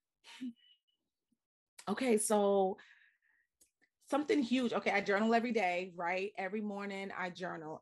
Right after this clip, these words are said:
and this is the start of a week. And one of the things, one of the questions that I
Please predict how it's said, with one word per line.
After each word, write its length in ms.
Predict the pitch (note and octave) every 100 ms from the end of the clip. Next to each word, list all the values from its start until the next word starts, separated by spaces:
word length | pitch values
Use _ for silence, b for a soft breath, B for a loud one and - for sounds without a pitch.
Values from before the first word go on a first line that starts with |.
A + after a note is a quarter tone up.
| -
and 480 | E3 E3 D#3+ D#3+ - _ _ D#3+
this 200 | F#3+ G#3
is 60 |
the 100 | G#3
start 500 | G3+ - F3 F3 F#3
of 100 | F#3+
a 80 | G#3
week. 380 | G#3 G3+ F#3+ -
And 600 | E3 F3 F3 E3+ E3+ E3 - b b b _
one 220 | G3 - G3+
of 160 | G3+
the 100 | G#3
things, 520 | G3+ F#3+ F#3+ F#3+ F3 F3 D#3+ - - -
one 160 | F#3+
of 40 | G3
the 100 | G#3
questions 500 | - G3 - F#3 F3+
that 100 | F3
I 140 | F3